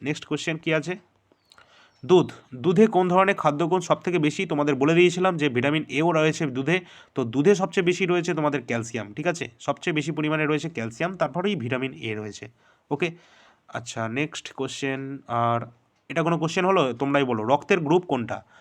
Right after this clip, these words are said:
তোমরা জানো রক্তের গ্রুপ কী কী আছে? একটা এ, একটা বি, একটা এবি, আর হচ্ছে একটা ও। এই চারটে গ্রুপ হয় রক্তের। তো রক্তের গ্রুপের মধ্যে এম, এন, পি, এগুলো কি রক্তের গ্রুপের মধ্যে পড়ে? হ্যাঁ,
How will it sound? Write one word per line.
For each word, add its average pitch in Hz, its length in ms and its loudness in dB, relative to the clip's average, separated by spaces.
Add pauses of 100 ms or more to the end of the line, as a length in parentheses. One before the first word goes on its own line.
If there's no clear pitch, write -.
(140)
তোমরা 175 180 2
জানো 190 220 4
রক্তের 180 300 2
গ্রুপ 208 220 2
কী 202 140 0
কী 208 140 4
আছে? 123 320 2
একটা 123 320 0
এ, 143 260 2 (840)
একটা 123 240 -2
বি, 165 420 0 (640)
একটা 120 420 -2
এবি, 143 460 0 (600)
আর 123 240 2
হচ্ছে 151 200 0
একটা 196 240 0
ও। 110 220 -2 (180)
এই 143 80 -4
চারটে 170 400 0
গ্রুপ 165 240 2
হয় 180 160 4
রক্তের। 147 340 -4 (460)
তো 131 80 -4
রক্তের 131 340 0
গ্রুপের 151 280 2
মধ্যে 165 280 0
এম, 143 280 0
এন, 147 220 -2
পি, 160 260 -4
এগুলো 135 200 0
কি 151 120 0
রক্তের 123 280 -2
গ্রুপের 120 260 -2
মধ্যে 143 200 0
পড়ে? 160 240 -2 (960)
হ্যাঁ, 135 120 -8